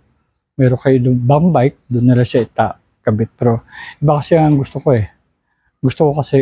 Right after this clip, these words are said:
is, magamit ko siya both in one bit. Sa isang base plate lang, kahit nang pagpalit-palitin ko lang yung box ko, pwede ra siya. Yun lang ang gusto ko.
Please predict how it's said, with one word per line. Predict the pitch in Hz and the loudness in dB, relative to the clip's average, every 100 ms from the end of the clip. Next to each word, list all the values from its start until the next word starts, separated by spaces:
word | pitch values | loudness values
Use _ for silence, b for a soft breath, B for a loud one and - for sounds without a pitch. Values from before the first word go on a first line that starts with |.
| 131 | 0
is, | 113 - - _ _ _ _ _ _ _ _ _ _ - | -4 -8 -20 _ _ _ _ _ _ _ _ _ _ -2
magamit | 147 139 147 151 - | 0 2 2 2 0
ko | 139 | -6
siya | - 139 | -2 0
both | 120 135 135 - - _ _ _ _ | 2 0 0 -6 -20 _ _ _ _
in | 143 | 2
one | 139 139 123 | 2 2 0
bit. | 127 - 254 - - | -2 -6 -20 -18 -16
Sa | 160 156 | -4 -2
isang | 147 160 147 147 139 - _ _ _ _ | 0 0 2 2 0 -6 _ _ _ _
base | 143 143 - | -4 -4 -4
plate | 143 135 | -4 -4
lang, | 123 104 107 - _ | -4 -4 -4 -12 _
kahit | - 127 | -4 -2
nang | 123 | -2
pagpalit-palitin | 123 120 - 127 - 123 120 127 | -2 -4 -2 -2 -2 -4 -2 -2
ko | 123 123 | -2 0
lang | 123 120 | 0 0
yung | 117 113 117 _ _ _ _ _ _ _ _ | -2 -6 -10 _ _ _ _ _ _ _ _
box | - - - - | -4 -2 -4 -6
ko, | 113 - | -6 -2
pwede | 139 113 113 | 0 2 2
ra | 110 101 | 0 -4
siya. | - 104 101 _ _ _ _ | -6 -8 -8 _ _ _ _
Yun | 143 170 | 0 4
lang | 160 | 4
ang | 123 | 2
gusto | 107 - | -2 -8
ko. | - 117 | -10 -10